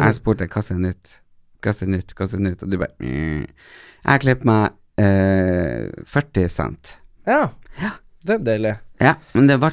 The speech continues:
Speaker 1: såpass langt at jeg måtte gå med det i topp, eller så måtte jeg liksom ha s-, strekt og hatt på hatt, hatt. Jeg har liksom ikke kunnet ha det ned, fordi at jeg er jo ikke like tjukk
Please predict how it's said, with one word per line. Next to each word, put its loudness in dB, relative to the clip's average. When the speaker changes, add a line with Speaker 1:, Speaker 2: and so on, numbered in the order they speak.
Speaker 1:
såpass 0
langt 2
at -6
jeg 2
måtte -4
gå -2
med -4
det -8
i -20
topp, 0
eller 2
så -4
måtte -2
jeg -2
liksom -2
ha -2
s-, -12
strekt -10
og -6
hatt -10
på -6
hatt, 0
hatt. -16
Jeg 2
har 6
liksom 2
ikke -4
kunnet 4
ha 4
det 2
ned, 4
fordi 4
at -2
jeg 2
er 6
jo 2
ikke 0
like 0
tjukk -6